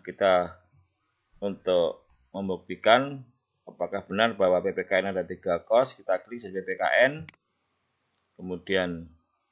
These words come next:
scroll ke bawah. Nah, di sini ada tiga buah course, yaitu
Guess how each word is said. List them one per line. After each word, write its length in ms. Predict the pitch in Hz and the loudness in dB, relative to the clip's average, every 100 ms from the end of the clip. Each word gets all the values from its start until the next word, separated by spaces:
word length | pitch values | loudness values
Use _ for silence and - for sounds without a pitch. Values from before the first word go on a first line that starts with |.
| _ _ _ _ _ _ _ _ _ _ _ _ _ | _ _ _ _ _ _ _ _ _ _ _ _ _
scroll 400 | _ - 104 117 | _ -10 0 0
ke 80 | 113 | 0
bawah. 800 | 104 95 92 92 101 113 135 147 135 - _ _ _ _ _ _ _ _ _ _ _ _ _ _ | 0 4 6 6 8 8 6 4 -2 -14 _ _ _ _ _ _ _ _ _ _ _ _ _ _
Nah, 320 | - 82 71 | -12 -10 -10
di 80 | 76 | -14
sini 240 | - 92 110 | -12 -6 -2
ada 480 | 90 87 101 113 | -2 2 2 2
tiga 560 | - 92 82 95 98 104 | 0 -8 -4 2 2 2
buah 320 | 87 90 104 110 _ _ | 0 2 2 0 _ _
course, 400 | 101 90 - 82 | 0 0 -2 -6
yaitu 480 | 87 - 95 82 | -6 -4 -4 -4